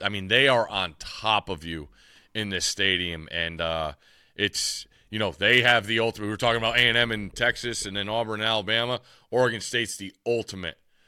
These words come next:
ultimate, uh, smaller program in the, in the state,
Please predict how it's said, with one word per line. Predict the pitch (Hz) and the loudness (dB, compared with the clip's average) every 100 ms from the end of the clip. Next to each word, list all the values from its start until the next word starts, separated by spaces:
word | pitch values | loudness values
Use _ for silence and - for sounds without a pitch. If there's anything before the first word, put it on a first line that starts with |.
| _ _ _ _ | _ _ _ _
ultimate, | 113 110 104 104 98 - | -4 -4 -6 -6 -6 -6
uh, | 92 92 90 | -2 0 0
smaller | 85 104 98 92 | -2 -4 -2 -2
program | - 98 92 92 87 80 - - - - | -2 -6 -4 -4 -4 -8 -18 -20 -18 -10
in | 104 | -8
the, | 92 104 | -8 -8
in | 98 | -8
the | 85 | -4
state, | - - 90 76 | -4 0 -2 -2